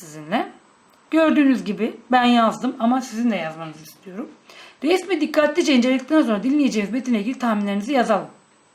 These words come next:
diyor. Tabii bunu, e, biz resme baktık, bir-, birkaç şey konuştuk.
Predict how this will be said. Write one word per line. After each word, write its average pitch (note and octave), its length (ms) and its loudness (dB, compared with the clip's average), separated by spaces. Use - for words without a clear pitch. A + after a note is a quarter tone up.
diyor. G#3+ 240 -6
Tabii A#3 220 0
bunu, C#4 320 2
e, A3+ 380 0
biz A#3+ 200 -2
resme B3 340 2
baktık, A#3+ 480 -2
bir-, A3 120 -10
birkaç A#3 280 -2
şey G#3+ 320 -2
konuştuk. - 680 -4